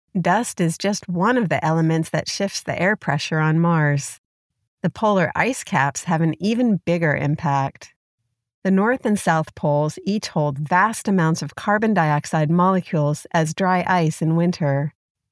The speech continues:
And the waxing and waning of that ice over the year can alter the air pressure by as much as thirty percent. Ingenuity also has to dance with the swings of atmospheric density over the seasons,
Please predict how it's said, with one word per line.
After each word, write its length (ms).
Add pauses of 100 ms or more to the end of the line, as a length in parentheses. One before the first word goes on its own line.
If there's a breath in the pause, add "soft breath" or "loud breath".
(200)
And 120
the 80
waxing 560
and 140
waning 360
of 100
that 260
ice 460
over 220
the 100
year 520 (160)
can 160
alter 400
the 220
air 160
pressure 500
by 200
as 180
much 320
as 140
thirty 380
percent. 760 (920)
Ingenuity 640
also 340
has 220
to 80
dance 420
with 120
the 80
swings 560
of 140
atmospheric 640
density 500
over 200
the 100
seasons, 720